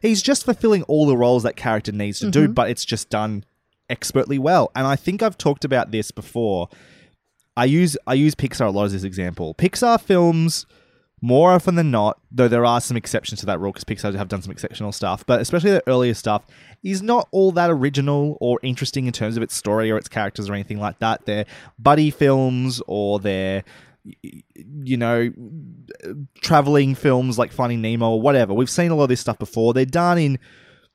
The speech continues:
Speaker 1: there's original animation to them, but they're not, they're not pushing the boundaries in terms of the story. It's the storytelling that's being pushed.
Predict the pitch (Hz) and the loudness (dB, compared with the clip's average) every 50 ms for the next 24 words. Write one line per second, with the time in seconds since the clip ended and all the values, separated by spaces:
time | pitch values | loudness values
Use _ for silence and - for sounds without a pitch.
0 | _ _ _ _ _ _ _ _ - - 135 156 147 139 - _ - - _ _ | _ _ _ _ _ _ _ _ -6 2 4 4 4 4 0 _ -14 -20 _ _
1 | - 151 151 147 165 165 - 180 160 143 131 123 123 135 156 156 - 196 190 - | -4 0 4 4 4 4 4 4 2 2 2 2 2 0 0 0 0 -2 -4 0
2 | - 202 202 180 208 196 180 175 - 156 - 190 190 190 196 208 220 220 202 - | 0 0 2 2 0 -2 -2 -4 -4 -4 -4 -4 -4 -2 -2 -2 0 0 -2 -4
3 | _ _ _ _ _ _ _ _ _ _ _ _ - 156 147 147 180 175 175 170 | _ _ _ _ _ _ _ _ _ _ _ _ -14 -8 0 2 2 2 2 2
4 | 185 202 - - - 214 180 - 185 165 139 120 131 131 135 135 123 117 117 117 | 2 0 0 0 -2 -2 0 0 0 -2 0 2 2 2 2 0 0 -2 -2 -2
5 | - 143 127 110 110 104 - - - - 165 175 156 120 104 104 101 - _ _ | 0 -2 -2 0 -2 -6 -6 -6 -2 0 2 4 4 4 2 0 -2 -6 _ _
6 | _ _ - - 135 - - - - - 147 127 123 - - - - - 175 190 | _ _ -8 -8 -8 -6 -4 -6 -2 0 0 0 0 -4 -6 -10 -2 0 2 4
7 | 196 175 139 117 110 - - - 123 113 107 101 - - 110 95 - - - - | 4 4 2 0 -2 -8 -4 -4 -4 -4 -4 -6 -6 -6 -6 -6 -6 -8 -12 -14
8 | - | -16